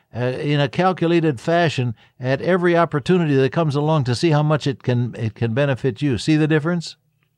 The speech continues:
"It all depends," my friend Jim Wright said long ago, "whether you have things or they have you."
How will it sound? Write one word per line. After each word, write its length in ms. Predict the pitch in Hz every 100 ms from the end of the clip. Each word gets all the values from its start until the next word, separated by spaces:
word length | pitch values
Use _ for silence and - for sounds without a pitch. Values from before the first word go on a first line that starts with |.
| _ _ _ _ _ _ _ _
"It 120 | 107 131
all 180 | 180
depends," 440 | 180 180 190 151 101
my 200 | 123 127
friend 280 | 156 143 120
Jim 240 | 139 131
Wright 240 | 139 123
said 220 | - 117 104
long 240 | 120 120
ago, 280 | 120 131 113
"whether 260 | 110 117
you 160 | 117 127
have 220 | 127 117
things 300 | 131 127 113
or 80 | 98
they 480 | 98 113 120 113 107 _ _ _ _
have 600 | 113 123 110 98 87 - _ _ _ _
you." 580 | - 95 113 95 76